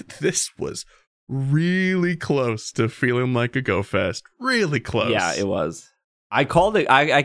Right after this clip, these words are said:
Speaker 2: I continue to call it Go Fest on accident just 'cause it was like, uh, yeah,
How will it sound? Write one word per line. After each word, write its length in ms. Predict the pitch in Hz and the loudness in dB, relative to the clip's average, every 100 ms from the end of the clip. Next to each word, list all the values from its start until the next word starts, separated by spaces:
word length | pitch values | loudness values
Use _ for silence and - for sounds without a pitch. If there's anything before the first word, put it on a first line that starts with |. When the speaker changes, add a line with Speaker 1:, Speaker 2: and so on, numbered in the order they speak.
| - | 4
Speaker 2:
I 100 | 139 | 2
continue 420 | 143 160 165 185 185 | 2 -2 0 0 -2
to 80 | |
call 260 | - 131 147 | 0 2 2
it 80 | 107 | 2
Go 200 | 104 110 | 2 2
Fest 400 | 123 110 - - | 2 2 0 -2
on 320 | 104 110 110 | 2 2 2
accident 480 | 92 117 131 117 98 | -2 -2 -2 -4 -4
just 140 | 101 - | -6 -4
'cause 140 | 110 | -4
it 40 | 104 | -4
was 140 | 101 | -2
like, 260 | 104 101 - | 0 -2 -4
uh, 120 | - | -6
yeah, 200 | 110 | -2